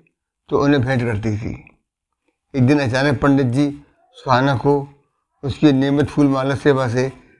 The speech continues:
इतने प्रभावित हुए कि उन्होंने उसको स्टेज पर बुलाकर पब्लिक से अपील की कि बेटी को निस्वार्थ नियमित सेवा से मैं अभिभूत हूँ। कृपया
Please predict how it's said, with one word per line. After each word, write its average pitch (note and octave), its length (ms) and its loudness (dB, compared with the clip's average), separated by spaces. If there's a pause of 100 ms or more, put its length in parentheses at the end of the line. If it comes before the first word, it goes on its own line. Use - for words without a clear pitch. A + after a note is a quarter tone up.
(140)
इतने C#3+ 280 2
प्रभावित C3 460 0
हुए C3+ 260 0
कि - 520 -20
उन्होंने C#3 600 0 (460)
उसको D3+ 360 0
स्टेज D3 300 0
पर D#3+ 80 2
बुलाकर C3 600 -2 (600)
पब्लिक C#3 320 2
से D#3+ 100 2
अपील C#3 320 0
की C#3 260 2
कि C#3 100 0 (420)
बेटी D3 340 2
को B2+ 400 -4 (440)
निस्वार्थ C3+ 500 0 (1080)
नियमित C3+ 280 2
सेवा C3 340 0
से C3+ 180 0
मैं B2 340 -2
अभिभूत B2+ 520 0
हूँ। A2+ 280 -10 (680)
कृपया C3 520 0